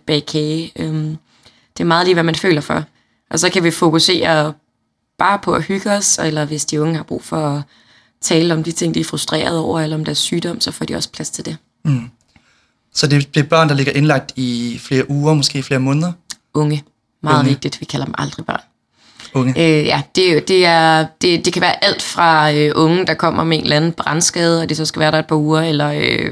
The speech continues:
Speaker 1: unge med cystisk fibrose, som er kronisk syge.
Speaker 2: Mm.
Speaker 1: Så, øh, det, det kan være, det kan være alt.
Speaker 2: De børn, som I får ned i caféen, hvad giver de sådan udtryk for, at, øh, at de sådan får ud af caféen?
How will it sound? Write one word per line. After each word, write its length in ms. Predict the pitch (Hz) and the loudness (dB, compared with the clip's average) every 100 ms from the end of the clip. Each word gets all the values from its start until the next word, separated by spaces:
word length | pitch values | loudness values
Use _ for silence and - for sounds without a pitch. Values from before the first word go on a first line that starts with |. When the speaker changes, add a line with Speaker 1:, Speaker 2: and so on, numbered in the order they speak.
| - | -4
Speaker 1:
unge 220 | - 147 156 | -2 0 -2
med 300 | 151 - - | -2 -4 -4
cystisk 480 | - - - 151 - | -4 -6 -4 -4 -6
fibrose, 520 | 160 - 147 143 151 | -8 -6 -6 -4 -6
som 220 | - 151 | -4 -4
er 120 | 156 | -6
kronisk 480 | - - - - - | -8 -12 -14 -6 -6
syge. 280 | - 147 143 _ _ - | -2 -4 -6 _ _ -2
Speaker 2:
Mm. 180 | 147 123 | -2 -2
Speaker 1:
Så, 140 | - | -4
øh, 240 | 143 143 143 - | -6 -6 -10 -12
det, 120 | - | -6
det 80 | 156 | -4
kan 120 | 151 | -4
være, 180 | 156 143 - - | -6 -6 -10 -10
det 60 | |
kan 40 | - | -4
være 100 | - | -2
alt. 300 | - - - _ _ _ _ - - _ _ _ - | -2 -8 -14 _ _ _ _ -16 -16 _ _ _ -2
Speaker 2:
De 80 | |
børn, 320 | 175 185 170 156 | 0 2 2 2
som 160 | 156 | 2
I 20 | |
får 120 | 135 156 | 2 2
ned 120 | 160 | 2
i 40 | |
caféen, 500 | 151 135 185 170 135 - - _ _ | 0 -2 0 2 0 -4 -18 _ _
hvad 160 | 160 175 | -4 0
giver 120 | 175 | 2
de 80 | 147 | 2
sådan 180 | 160 - | 2 0
udtryk 320 | 180 - 151 | 0 2 0
for, 320 | - 147 156 - | 2 2 0 -2
at, 280 | 139 127 - | -2 -2 0
øh, 540 | 127 117 117 71 69 53 53 - - _ _ _ _ - | 0 0 -4 -6 -6 -8 -12 -16 -20 _ _ _ _ -4
at 160 | 131 | -2
de 80 | 135 | 0
sådan 140 | - | 0
får 120 | 135 - | -2 -2
ud 180 | 185 | -2
af 200 | - 131 123 | 0 -2 -4
caféen? 300 | 131 143 | -6 -6